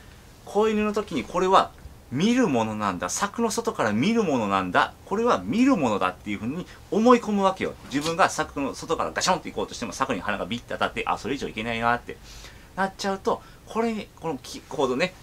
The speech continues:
今かじっちゃうと大変よね。アレイさんでも多分かじ切り、かじ、かじろうと思ったらかじれるっていうことは関連して最悪死んじゃうっていうことやんか。そうなっちゃうとあかんわけやんか。だから子犬の時に経験するわけ。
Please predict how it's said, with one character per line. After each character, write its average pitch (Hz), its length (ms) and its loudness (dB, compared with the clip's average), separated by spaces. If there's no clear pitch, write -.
今 117 160 -2
か 143 120 0
じ 131 100 -4
っ - 20 -14
ち - 80 0
ゃ 151 60 6
う - 20 2
と 143 80 -6
大 131 180 6
変 180 120 2
よ 139 80 2
ね。 143 100 4
ア 131 100 10
レ 135 80 6
イ 120 40 2
さ 123 120 4
ん 107 40 0
で 110 60 2
も 107 120 0
多 156 140 0
分 117 120 -4
か 123 140 0
じ 123 100 -10
切 127 140 -4
り、 120 80 -6
か - 160 -6
じ、 120 160 -6
か - 160 -6
じ 139 80 -8
ろ 147 80 4
う 135 60 0
と - 40 -6
思 101 120 -6
っ - 20 -14
た 98 80 0
ら 95 60 -4
か 117 120 -4
じ 104 100 -6
れ 107 60 0
る 98 120 -2
っ - 60 -10
て - 140 -12
い 151 40 -6
う - 20 -8
こ 160 80 -6
と 135 80 -2
は 90 120 -2
関 139 220 6
連 135 120 0
し - 40 -6
て - 80 -6
最 127 200 -2
悪 107 100 -8
死 147 180 -2
ん 147 60 -4
じ 151 60 4
ゃ 156 40 6
う - 40 0
っ - 20 -6
て - 60 -10
い - 20 -6
う - 40 -10
こ 95 60 -10
と 90 60 -8
や 73 80 -8
ん - 40 -12
か。 107 180 -6
そ 233 160 0
う 240 120 2
な 156 100 0
っ 131 120 -6
ち - 120 -6
ゃ 120 80 -4
う 101 80 -8
と 151 320 -2
あ - 80 -6
か 135 160 -4
ん 113 80 -6
わ 107 100 -8
け 87 100 -14
や 69 60 -12
ん 65 40 -18
か。 147 240 -12
だ 196 140 -4
か 196 100 -2
ら 190 100 0
子 131 240 2
犬 120 140 0
の 107 140 -4
時 104 160 -10
に 82 80 -10
経 90 180 -10
験 85 220 -8
す 82 160 -12
る 78 80 -12
わ 78 80 -10
け。 - 60 -8